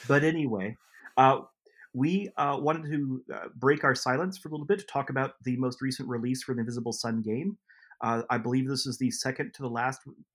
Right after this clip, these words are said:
release planned as of now for the game. Uh,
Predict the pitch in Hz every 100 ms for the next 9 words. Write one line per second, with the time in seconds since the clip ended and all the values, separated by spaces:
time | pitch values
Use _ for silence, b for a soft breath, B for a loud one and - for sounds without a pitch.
0 | _ _ 139 135 135 139 - _ 131 131
1 | 143 143 - 120 123 107 110 135 190 _
2 | _ _ _ _ - 131 123 123 160 220
3 | 220 b 120 117